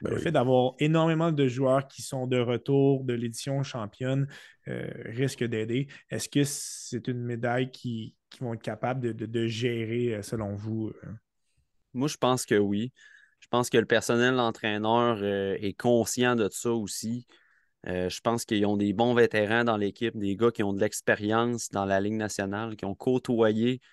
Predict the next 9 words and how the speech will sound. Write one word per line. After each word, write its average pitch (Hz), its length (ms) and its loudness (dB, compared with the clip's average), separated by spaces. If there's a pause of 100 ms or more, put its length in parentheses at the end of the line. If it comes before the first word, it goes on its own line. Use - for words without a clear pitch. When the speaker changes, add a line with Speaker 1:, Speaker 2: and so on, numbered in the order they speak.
(320)
Speaker 3:
la 101 200 4
vie 117 180 -2
professionnelle 113 760 2
dans 113 120 2
le 101 60 0
hockey. 101 420 -2 (460)
Donc, 98 280 -4
euh, 95 140 2
je - 100 -8